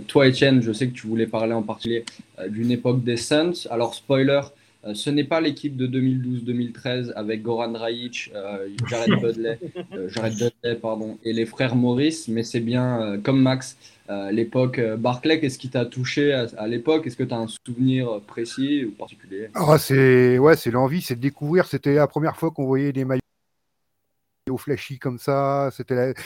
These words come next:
Speaker 2: ça a amené le jeu, typiquement, qu'ils ont fait une évolution. C'était dans le décorum autour, l'en-, l'envie, euh,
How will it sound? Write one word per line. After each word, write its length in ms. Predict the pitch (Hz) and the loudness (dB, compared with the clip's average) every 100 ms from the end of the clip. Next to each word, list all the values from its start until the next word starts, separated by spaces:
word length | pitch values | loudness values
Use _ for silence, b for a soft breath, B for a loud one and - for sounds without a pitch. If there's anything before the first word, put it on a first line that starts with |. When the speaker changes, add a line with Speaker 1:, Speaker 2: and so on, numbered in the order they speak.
| B | B
Speaker 2:
ça 160 | - 147 | 2 6
a 40 | |
amené 380 | 151 175 196 175 | 6 4 4 4
le 40 | 139 | 2
jeu, 360 | 147 190 180 113 | 2 4 2 -2
typiquement, 520 | 147 147 - 170 175 | -12 -12 -8 -2 -2
qu'ils 200 | 151 123 | -2 -8
ont 60 | |
fait 340 | 120 143 135 123 | -6 -4 -2 -2
une 80 | 123 | -2
évolution. 540 | 123 131 139 - 180 | -2 -2 -2 -4 -4
C'était 240 | 147 135 | -4 -4
dans 160 | 131 139 | -4 -2
le 320 | 135 131 123 | -4 -8 -6
décorum 500 | 123 151 165 147 160 | 0 2 4 6 6
autour, 400 | 151 - 165 156 | 2 -2 -4 -2
l'en-, 160 | 143 135 | 0 0
l'envie, 600 | 143 143 135 160 156 135 | 0 -2 -4 -8 -4 0
euh, 140 | 123 | 0